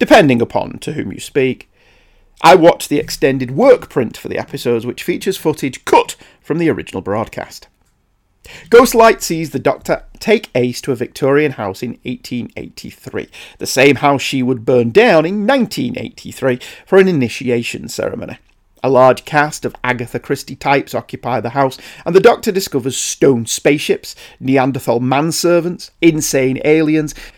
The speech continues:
and a creature that decides to destroy Earth when he feels that evolution has made his work obsolete. Can the Doctor manipulate this situation to his advantage? My initial thoughts after viewing this are more in line with the people who think it's pretty good.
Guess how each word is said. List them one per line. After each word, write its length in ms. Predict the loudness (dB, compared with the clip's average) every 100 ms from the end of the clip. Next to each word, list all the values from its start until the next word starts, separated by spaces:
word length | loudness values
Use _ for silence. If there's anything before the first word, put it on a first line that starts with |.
| _ -2
and 120 | -2
a 40 | 2
creature 480 | 0 2 2 2
that 140 | 2 -2
decides 440 | -6 -4 -2 -4
to 60 | -8
destroy 560 | -10 -2 6 8 8
Earth 340 | 6 6 4 2
when 100 | -6
he 60 |
feels 240 | -4 -4 -4
that 80 | -6
evolution 480 | -4 -4 -4 -6
has 120 | -8 -6
made 120 | -6
his 120 | -4
work 240 | -2 -2 -2
obsolete. 800 | -4 -4 -8 -8 -10 -14 -18 -20 _ _ _ _ _ -2
Can 180 | 0 2
the 80 |
Doctor 380 | 2 2 0 -2
manipulate 600 | 0 0 0 0 2 0 -2
this 340 | 2 2 2
situation 840 | -2 -4 -4 -6 -6 -10 -14 -16 _ _ _ _
to 160 | -4 -4
his 160 | -4
advantage? 640 | -6 -8 -10 -12 -16 -20 -20 _ _ _ _ _ _ _ _ 2
My 140 | 6
initial 280 | 6 4 0
thoughts 380 | 0 -2 -2 -4
after 180 | -4 -4
viewing 300 | 0 0 2
this 180 | 0 2
are 80 |
more 520 | 2 4 6 8 6 _ _ _ _ 4
in 240 | 4 6
line 540 | 4 6 6 6 4 0
with 100 | -2
the 80 | -4
people 320 | -6 -6 -6
who 60 |
think 220 | -6 -6 -8
it's 100 | -10
pretty 240 | -10 -10
good. 360 | 0 2 2